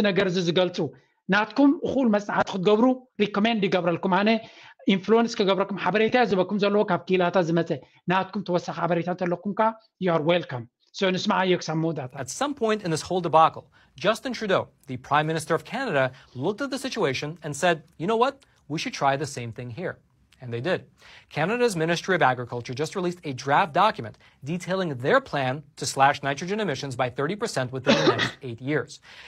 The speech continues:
Speaker 2: And in terms of what this would actually mean for the farmers, well, according to a report compiled by a Canadian research firm, quote, "Regulated fertilizer reduction would cost Canadian farmers forty-eight billion dollars by twenty thirty." I hope the farmers in Canada are ready to swallow that cost, because if they're not,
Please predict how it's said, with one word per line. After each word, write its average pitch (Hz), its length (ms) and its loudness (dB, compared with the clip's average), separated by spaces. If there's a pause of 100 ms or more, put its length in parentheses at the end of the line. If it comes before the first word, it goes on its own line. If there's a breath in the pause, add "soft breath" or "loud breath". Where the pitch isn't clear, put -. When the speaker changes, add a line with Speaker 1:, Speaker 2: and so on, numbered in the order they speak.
(200 loud breath)
Speaker 2:
And 143 100 -2
in 147 60 -2
terms 160 240 2
of 147 60 0
what 156 140 4
this 147 140 -2
would 147 100 4
actually 147 300 4
mean 147 160 -4
for 139 120 -6
the 131 60 -4
farmers, 240 460 4
well, 190 260 0
according 208 340 -2
to 220 100 -2
a 208 80 2
report 147 380 0
compiled 143 420 2
by 143 200 4
a 156 80 -8
Canadian 139 400 -6
research 247 360 -2
firm, 147 280 4
quote, 202 320 2 (120)
"Regulated 247 500 2
fertilizer 180 460 4
reduction 123 500 -4
would 139 160 -10
cost 160 280 -2
Canadian 170 360 -4
farmers 196 440 0 (200)
forty-eight 165 560 -2 (180)
billion 202 360 -2
dollars 202 420 2
by 143 120 2
twenty 139 280 -6
thirty." 156 260 4 (160)
I 123 60 -2
hope 151 160 -2
the 151 180 -4
farmers 160 260 4
in 156 120 -2
Canada 156 440 2
are 143 120 0
ready 151 180 2
to 147 100 -10
swallow 156 320 4
that 151 160 4
cost, 226 340 6
because 143 280 -4
if 147 100 -6
they're 135 260 -2
not, 226 200 4